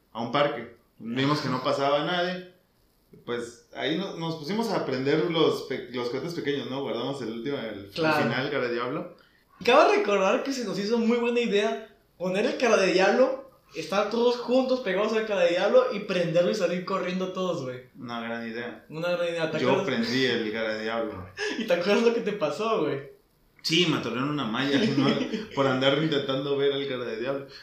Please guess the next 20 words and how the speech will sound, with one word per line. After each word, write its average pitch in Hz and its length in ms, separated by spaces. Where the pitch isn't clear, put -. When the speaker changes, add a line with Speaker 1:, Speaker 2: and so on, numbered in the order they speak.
Speaker 1:
De 170 100
hecho, - 140
salimos 226 300
corriendo 208 300
y 196 100
lo 139 100
vimos, 151 400
pero 110 360
al - 160
fin 160 120
y 175 40
al 170 80
cabo, 127 300
yo 127 120
siento 139 280
que 139 60
el 113 100
morro 120 180
nos 110 180
mintió. 95 280